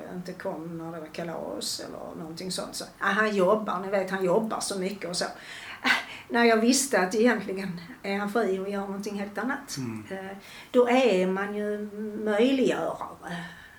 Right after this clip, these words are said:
Speaker 1: eh, och så.
Speaker 2: Så det är ett beroende att göra det?
Speaker 1: Ja, jag är
Speaker 2: Så att man
Speaker 1: beroende att göra det.
Speaker 2: Just det.
Speaker 1: Mm. Beroende att göra det för att du ska må bra.
Speaker 2: Men just det.
Speaker 1: Eller att Mikael
Speaker 2: Eller,
Speaker 1: ska
Speaker 2: exakt, man vill, vågar inte liksom gå in i,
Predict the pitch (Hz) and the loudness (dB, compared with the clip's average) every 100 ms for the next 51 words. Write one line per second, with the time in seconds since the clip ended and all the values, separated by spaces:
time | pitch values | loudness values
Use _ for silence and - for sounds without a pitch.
0 | - - 175 170 - 170 170 - - - | -20 -18 -14 -12 -14 -14 -18 -18 -20 -20
1 | _ _ _ - - - - - - - | _ _ _ -6 0 2 0 -2 -16 -16
2 | - - - 113 110 113 113 117 117 107 | -16 -2 4 6 6 6 6 8 8 8
3 | 107 110 107 117 113 113 110 127 - - | 8 6 6 8 10 8 6 6 4 4
4 | 339 339 - 349 285 254 262 254 240 233 | 6 6 4 2 4 6 4 6 6 8
5 | 320 220 170 185 190 220 214 202 135 139 | 6 6 4 2 4 2 2 0 0 0
6 | 127 - 110 233 214 247 - - - - | 0 0 -6 -4 -2 -4 -8 -14 -20 -18
7 | - - - - - 247 381 285 240 240 | -18 -20 -20 -18 -8 4 6 8 8 6
8 | 247 269 269 233 226 208 214 208 233 226 | 6 6 6 6 6 2 0 2 2 2
9 | - - - - - - - 208 202 214 | -4 -12 -20 -20 -20 -4 2 4 4 4
10 | - - - - 131 135 - 107 101 - | 2 -2 -10 4 6 8 6 4 -2 -6
11 | 107 135 135 131 139 139 - 127 107 123 | 4 8 10 10 10 8 8 6 6 6
12 | 123 117 123 123 123 123 127 117 110 110 | 8 8 8 8 8 6 6 8 8 8
13 | 110 107 117 110 117 113 107 107 110 113 | 6 4 4 4 6 6 6 6 4 4
14 | 110 107 104 | 4 2 0